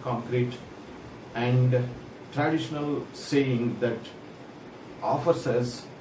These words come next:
a perceived truth based on common sense. Proverbs, often called as metaphorical, proverbs are used as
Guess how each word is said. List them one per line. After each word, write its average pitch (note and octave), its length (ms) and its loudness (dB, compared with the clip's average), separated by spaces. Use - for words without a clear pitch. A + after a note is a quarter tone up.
a - 20 -2
perceived C3+ 600 4
truth B2+ 360 4
based B2 380 4
on A2 280 0
common A#2 320 0
sense. - 420 -10
Proverbs, F3 560 6
often C3+ 340 0
called B2 260 2
as A#2+ 240 -2
metaphorical, - 600 -4
proverbs D3+ 560 6
are A2 100 0
used B2 380 0
as A#2 440 -2